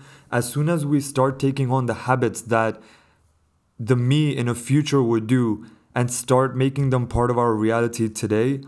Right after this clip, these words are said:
that's when we are changing our mindset and changing this waiting,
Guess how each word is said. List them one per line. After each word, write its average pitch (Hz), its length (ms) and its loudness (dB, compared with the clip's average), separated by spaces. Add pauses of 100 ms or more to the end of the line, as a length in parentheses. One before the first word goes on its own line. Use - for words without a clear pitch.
(320)
that's 139 260 2
when 165 240 0
we 165 160 4
are 147 140 2
changing 139 640 -2
our 110 180 2
mindset 123 420 -4
and 107 140 -6
changing 123 460 -4
this 110 340 0 (560)
waiting, 113 840 0